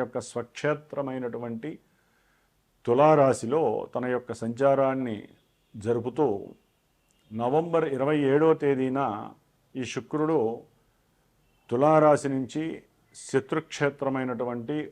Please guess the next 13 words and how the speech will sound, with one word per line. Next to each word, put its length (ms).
వృశ్చిక 360
రాశిలోకి 720
ప్రయాణాన్ని, 680
సంచారాన్ని 600
జరుపుతూ 340
ఉంటాడు. 340
ఈయన 220
మరి 260
దాంపత్యకారకుడు, 1160
వివాహకారకుడు, 1000
వీర్యకారకుడు, 920
సమస్త 500
భోగభాగ్యాలకి, 1080